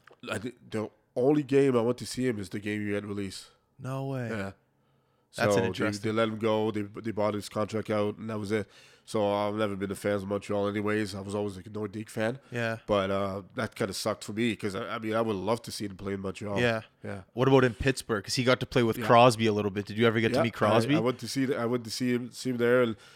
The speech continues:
Speaker 1: it was kinda cool 'cause he, he said, "Oh, yeah, I remember seeing you play when you played with the Mooseheads." I'm like, "What?"
Speaker 2: Sid said that?
Speaker 1: Yeah, so, because his, his cousin is, is Robbie Sutherland.
Speaker 2: Yes, yes, yes.
Speaker 1: And I remember,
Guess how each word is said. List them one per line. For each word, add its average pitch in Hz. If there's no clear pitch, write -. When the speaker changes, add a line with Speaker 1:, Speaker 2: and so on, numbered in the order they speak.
Speaker 1:
it -
was 120
kinda 131
cool 135
'cause 123
he, 123
he 127
said, 123
"Oh, 143
yeah, 156
I 160
remember 147
seeing 143
you 143
play 143
when 143
you 135
played 143
with -
the 131
Mooseheads." 135
I'm 117
like, 107
"What?" 113
Speaker 2:
Sid 180
said 208
that? 247
Speaker 1:
Yeah, 127
so, 135
because 156
his, 131
his 131
cousin 156
is, 110
is 110
Robbie 107
Sutherland. 139
Speaker 2:
Yes, 120
yes, 120
yes. 117
Speaker 1:
And 120
I 113
remember, 147